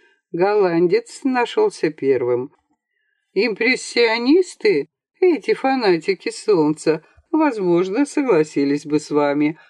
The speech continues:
а вот модернисты предпочитают искусственное освещение. По их мнению,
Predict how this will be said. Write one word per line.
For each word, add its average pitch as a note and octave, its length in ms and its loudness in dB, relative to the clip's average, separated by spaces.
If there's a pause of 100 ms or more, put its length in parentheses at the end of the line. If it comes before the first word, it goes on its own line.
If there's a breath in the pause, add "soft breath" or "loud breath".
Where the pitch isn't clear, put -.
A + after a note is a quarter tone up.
(120)
а D3+ 280 0
вот D#3+ 300 -2
модернисты B3+ 920 2
предпочитают G3+ 960 -2
искусственное C#3+ 880 0
освещение. D3+ 1000 -2 (320)
По F3+ 140 0
их F3 300 0
мнению, F#3+ 680 0